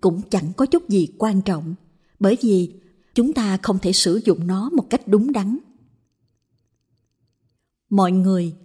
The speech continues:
kể cả Đức Phật, đều bắt đầu như vậy, với ham muốn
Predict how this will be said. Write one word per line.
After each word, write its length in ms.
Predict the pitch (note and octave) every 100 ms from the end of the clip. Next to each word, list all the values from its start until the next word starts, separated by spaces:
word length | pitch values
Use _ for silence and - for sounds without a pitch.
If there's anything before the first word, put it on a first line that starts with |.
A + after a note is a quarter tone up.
| _
kể 140 | G3
cả 180 | G3 G3+
Đức 180 | G3+ E4+ -
Phật, 200 | G#3 D#3 - _
đều 240 | G3 F#3+ D#3+
bắt 260 | D3+ D#4+
đầu 220 | G#3 F#3 D#3+
như 180 | F#3 F#3+
vậy, 280 | F3+ C#3+ E3 _ _ _
với 320 | - F#3+ G3 C4+
ham 300 | - F#3+ F3
muốn 240 | F#3 F#3+